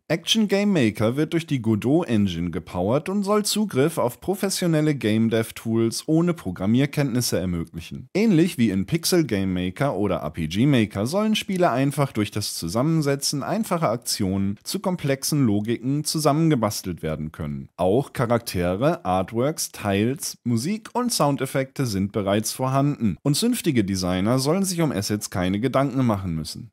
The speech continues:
Action Game Maker hat weder ein festes Release-Date noch einen Preis, aber wird für Hobbyentwickler sicherlich eine großartige Alternative zu bekannten komplexen Engines darstellen. Tencent stampft den Free-to-Play-Shooter Synced ein,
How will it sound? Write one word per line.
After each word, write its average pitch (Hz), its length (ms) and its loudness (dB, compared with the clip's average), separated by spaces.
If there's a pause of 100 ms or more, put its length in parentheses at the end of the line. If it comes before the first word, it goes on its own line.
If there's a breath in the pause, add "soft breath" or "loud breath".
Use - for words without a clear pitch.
Action 196 380 0
Game 190 240 2
Maker 131 400 2
hat 147 260 0
weder 165 220 2
ein 160 160 0
festes 123 440 -4
Release-Date 98 840 0
noch 196 260 -2
einen 170 280 0
Preis, 101 600 -2
aber 170 280 4
wird 165 160 4
für 104 160 2
Hobbyentwickler 113 640 2
sicherlich 175 420 -2
eine 120 180 4
großartige 123 600 0
Alternative 98 800 -2
zu 160 180 -4
bekannten 143 520 -2
komplexen 123 600 -4
Engines 117 520 2
darstellen. 82 640 -8 (480)
Tencent 175 540 2
stampft 202 340 -2
den 208 120 4
Free-to-Play-Shooter 113 1000 0
Synced 156 640 -2
ein, 85 360 -6